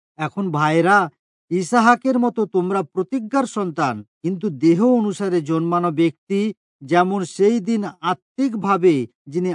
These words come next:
আত্মায় জন্ম নিয়েছিলেন তাকে অত্যাচার করত, তেমনি এখনো হচ্ছে। তবুও শাস্ত্র কি বলে?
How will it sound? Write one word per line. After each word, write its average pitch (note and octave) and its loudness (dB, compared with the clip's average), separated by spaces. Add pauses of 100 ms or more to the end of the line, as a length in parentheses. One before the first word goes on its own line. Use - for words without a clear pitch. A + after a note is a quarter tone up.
(100)
আত্মায় A#3 -2
জন্ম F#3 -2
নিয়েছিলেন F3 0 (420)
তাকে E3+ -4
অত্যাচার A#3+ -2
করত, F#3+ 0 (640)
তেমনি A#3+ 6 (140)
এখনো B3 2
হচ্ছে। G3+ -2 (400)
তবুও F#3 2
শাস্ত্র - -6
কি - -2
বলে? A#3 2